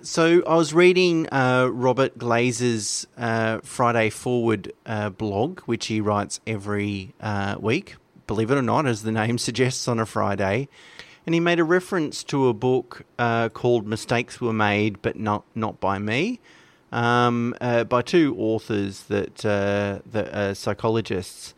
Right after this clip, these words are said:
And, uh, they talked about the situation where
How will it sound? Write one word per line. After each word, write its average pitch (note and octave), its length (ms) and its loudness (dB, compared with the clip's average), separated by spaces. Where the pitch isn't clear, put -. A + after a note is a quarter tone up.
And, C3+ 580 2
uh, C3+ 340 2
they C3 760 2
talked G3 260 -2
about A2+ 440 2
the A2 60 -8
situation A2+ 800 0
where A2 500 4